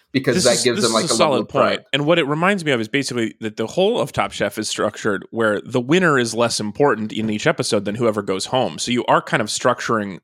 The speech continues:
Speaker 2: the whole tournament towards who is losing at any given moment, which is kind of an odd negative way to watch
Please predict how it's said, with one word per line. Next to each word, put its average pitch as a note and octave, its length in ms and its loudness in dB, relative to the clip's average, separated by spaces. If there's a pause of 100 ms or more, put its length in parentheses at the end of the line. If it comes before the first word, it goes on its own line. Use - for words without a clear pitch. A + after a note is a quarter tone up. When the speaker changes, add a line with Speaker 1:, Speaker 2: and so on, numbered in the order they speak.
(100)
Speaker 2:
the A#2 140 2
whole C3+ 240 2
tournament A2+ 520 -2
towards G#2+ 440 0
who A#2+ 200 0
is G2+ 140 0
losing A2 480 0
at G2 60 0
any G#2+ 160 0
given G#2+ 260 -2
moment, G2 380 -4
which - 180 -6
is G2+ 120 -4
kind A#2+ 180 -2
of G#2+ 80 0
an F#2+ 100 2 (100)
odd G#2 320 2
negative G2+ 380 -2
way F#2+ 140 4
to F2+ 80 2
watch F2 400 -2